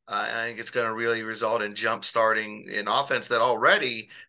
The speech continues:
has actually been playing pretty well, even throughout this three-game losing streak.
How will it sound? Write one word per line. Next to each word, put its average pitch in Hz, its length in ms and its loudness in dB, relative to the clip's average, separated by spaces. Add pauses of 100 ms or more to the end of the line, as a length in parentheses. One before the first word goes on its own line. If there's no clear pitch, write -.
(140)
has 131 180 0
actually 180 300 2
been 139 160 0
playing 165 380 2
pretty 151 180 4
well, 139 340 4
even 131 200 -4
throughout 127 280 0
this 120 140 -6
three-game 123 300 -4
losing 131 240 -10
streak. - 260 -10